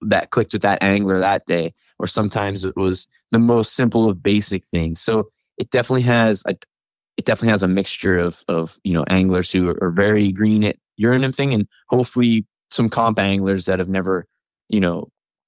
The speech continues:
th-, th-, or comp, comp anglers that are very good at what they do can learn something from it too.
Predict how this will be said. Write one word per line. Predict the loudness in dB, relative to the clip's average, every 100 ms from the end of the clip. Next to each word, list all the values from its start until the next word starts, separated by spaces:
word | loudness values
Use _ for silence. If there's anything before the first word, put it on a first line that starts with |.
| _
th-, | -6 -2 0 2 2
th-, |
or | 2 0 0
comp, | 0 0
comp | 0 0 2
anglers | 2 0 0
that | 0
are | 2
very | 2 2 0 -4 _ -2
good | 0
at |
what | 0
they | -2 -2
do | 0 0 -2
can | 0 2
learn | 2
something | 0 -6 -6
from | -6
it | -8
too. | -6 -8 -8